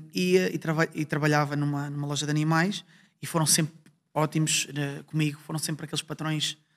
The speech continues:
excelentes. Eh, aliás, eu quando começo o The Voice, eh, e apareço a primeira vez na televisão,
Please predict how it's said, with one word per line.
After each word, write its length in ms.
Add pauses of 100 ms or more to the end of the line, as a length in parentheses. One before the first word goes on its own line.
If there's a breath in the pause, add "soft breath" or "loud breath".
(360)
excelentes. 540 (320 soft breath)
Eh, 580
aliás, 400
eu 100
quando 180
começo 240
o 20
The 80
Voice, 360 (380)
eh, 320
e 180 (200)
apareço 320
a 20
primeira 240
vez 140
na 40
televisão, 480